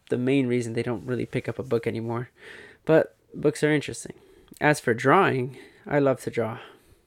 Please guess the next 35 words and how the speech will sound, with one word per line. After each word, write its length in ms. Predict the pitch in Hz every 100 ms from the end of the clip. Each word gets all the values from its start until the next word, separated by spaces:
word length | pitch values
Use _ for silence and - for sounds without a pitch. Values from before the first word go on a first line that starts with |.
| _ _ _ _
And, 220 | - 120 120
uh, 240 | 120 117
I 120 | 120
know 580 | 131 131 131 127 117 135 _ _ _ _ _ -
a 80 | 127
lot 220 | 127 127
of 80 | 123
people 240 | 127 120
draw 280 | 113 127 120
out 100 | 120
their 120 | 110
feelings 960 | - 120 110 101 143 - - - - -
in 180 | 120 117
this, 240 | 143 -
in 220 | 120 123 120
their 180 | 110
own 220 | 123 120 117
form, 580 | - 127 123 123 117 -
in 120 | 123
their 160 | 110 113
own 440 | 120 123 117 113
way 280 | 117 113 104
of 160 | 110 -
art. 600 | 104 - - - - _ _ _ _ _ _ _ _ -
And 440 | 113 104 101 107 - _ _ _ _ _
from 180 | - 127
what 140 | 110
I 160 | 120 143
know, 340 | 143 147 147 - _ _ - _ 64 - _ _ - - _ _ _ _ -
you, 340 | 135 151 170 -
you 300 | 127 143 156
are 80 |
the 140 | 131 120
only 240 | 139 139
person 580 | - 143 131 117 113